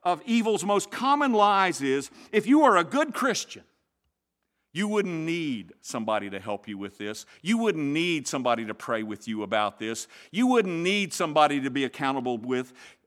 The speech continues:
about this. You wouldn't need someone to encourage you. I got news for you. That lie is straight from hell.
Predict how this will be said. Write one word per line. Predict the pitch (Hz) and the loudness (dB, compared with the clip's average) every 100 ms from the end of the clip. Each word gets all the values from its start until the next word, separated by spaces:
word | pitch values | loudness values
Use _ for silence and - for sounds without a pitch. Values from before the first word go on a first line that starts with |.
| - | -6
about | 147 151 147 143 | 2 4 4 2
this. | 151 - | -4 0
You | 196 | 2
wouldn't | 262 214 196 | 4 2 0
need | 208 214 | 0 -2
someone | - 185 170 170 | -2 -2 0 -2
to | 165 151 | -2 -2
encourage | 135 - 165 151 120 | -2 -2 0 0 -2
you. | 127 123 - - - | -6 -6 -10 -8 2
I | 247 | 4
got | 277 247 190 | 6 4 2
news | 226 226 | -2 -4
for | 175 | -6
you. | 143 113 - 139 | -6 -8 -6 4
That | 254 294 - | 6 4 6
lie | 208 247 240 226 | 6 8 6 2
is | 226 - | -2 -2
straight | - 254 269 262 | 2 6 6 4
from | - 240 214 | 6 6 6
hell. | 180 302 349 285 175 98 | 10 10 12 10 8 4